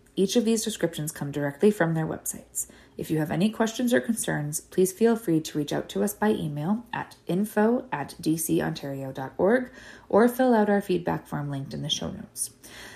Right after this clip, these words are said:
Distress and Crisis Ontario does not have an affiliation with any of the organizations mentioned.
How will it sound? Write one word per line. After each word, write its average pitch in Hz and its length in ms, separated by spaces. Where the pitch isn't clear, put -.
Distress 233 340
and 220 120
Crisis 190 320
Ontario 175 500
does 180 160
not 160 220
have 214 180
an 214 80
affiliation 151 640
with 143 180
any 175 280
of 175 100
the 170 100
organizations 143 800
mentioned. 156 440